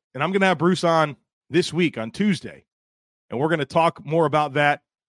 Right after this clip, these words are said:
in addition to some other things, Gabe Davis, Dalton Kincaid, defensive back seven. We're gonna have a pretty well-rounded conversation, but I wanna ask him some questions about the things he said in that episode. So I'd really encourage you to listen to that.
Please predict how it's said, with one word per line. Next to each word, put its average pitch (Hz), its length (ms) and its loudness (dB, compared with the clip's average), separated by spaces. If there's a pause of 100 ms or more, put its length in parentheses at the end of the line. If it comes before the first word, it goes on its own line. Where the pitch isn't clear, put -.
(100)
in 214 120 -2
addition 196 280 2
to - 260 -2
some 175 220 -2
other 139 200 2
things, 135 340 -8
Gabe 131 240 -6
Davis, 131 320 -4
Dalton 131 240 -2
Kincaid, 120 540 -6
defensive 131 480 -8
back 110 220 -6
seven. 95 260 -10
We're 117 80 -6
gonna 143 140 -4
have 139 120 0
a 120 60 -2
pretty 139 360 -2 (460)
well-rounded 131 440 2
conversation, 127 580 -4
but 120 80 -4
I 127 60 0
wanna 156 340 0 (1160)
ask 160 240 -4
him 170 100 -2
some 147 160 -10
questions 151 440 -2
about 131 320 2 (360)
the 131 120 -8
things 156 240 -6
he 147 100 -6
said 135 240 0
in 127 60 -4
that 117 140 0
episode. 95 440 -6
So 123 80 -6
I'd 117 160 -6
really 147 240 0
encourage 120 400 -6
you 120 80 -4
to 110 80 -6
listen 107 280 -8
to 87 60 -12
that. 80 160 -18